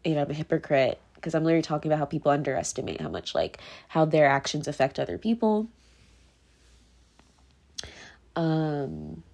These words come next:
and I'm like, "I don't fucking care." And I'm, like, leaving that up. And, like, the things that make me wanna take them down are, it's not really about me. Like, I don't, it's hard for me to care because I literally don't care about, like,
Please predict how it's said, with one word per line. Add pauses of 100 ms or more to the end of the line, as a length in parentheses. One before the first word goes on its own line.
(540)
and
I'm
like,
"I
don't
fucking
care."
And
I'm,
like,
leaving
that
up.
And,
like,
the
things
that (420)
make
me
wanna
take
them
down
are,
it's
not
really
about
me.
Like,
I
don't, (920)
it's
hard
for
me
to
care
because
I
literally
don't
care
about,
like,